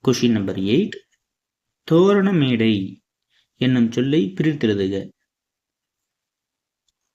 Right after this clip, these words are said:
ஆன்சர் என்னன்னு பார்த்தீங்கன்னா, ஏ, தோரணம் பிளஸ் மேடை. கொஸ்டின் நம்பர்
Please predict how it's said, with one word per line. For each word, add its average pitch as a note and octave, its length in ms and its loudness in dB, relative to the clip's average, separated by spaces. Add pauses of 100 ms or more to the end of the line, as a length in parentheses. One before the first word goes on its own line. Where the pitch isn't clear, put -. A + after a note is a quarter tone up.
(1080)
ஆன்சர் E3+ 440 -2
என்னன்னு B2+ 200 -4
பார்த்தீங்கன்னா, G#2+ 440 -4 (560)
ஏ, G2+ 200 -6 (460)
தோரணம் D3+ 580 2
பிளஸ் F#3 260 -2 (300)
மேடை. G#2 280 -2 (1120)
கொஸ்டின் A#2 340 0
நம்பர் G2 260 -4